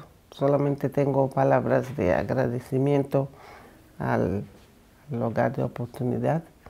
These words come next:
que aquí estoy trabajando, p-, pudiendo ahorrar dinero para cuando me vaya, estoy, eh, con un poquito de ahorro.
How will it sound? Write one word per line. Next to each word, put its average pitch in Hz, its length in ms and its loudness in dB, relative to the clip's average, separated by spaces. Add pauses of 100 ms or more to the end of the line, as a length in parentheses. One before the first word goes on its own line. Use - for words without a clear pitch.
(1160)
que 120 340 2
aquí 135 400 0
estoy 135 580 0 (100)
trabajando, 143 1040 2 (160)
p-, 117 200 2 (100)
pudiendo 135 460 2
ahorrar 131 500 6
dinero 135 400 2
para 127 260 0
cuando 123 500 0 (360)
me 123 140 -4
vaya, 127 460 0 (420)
estoy, 123 420 0 (920)
eh, 117 560 -2 (640)
con 127 220 2
un 127 240 0
poquito 120 520 -6
de 107 180 -4 (100)
ahorro. 117 420 -2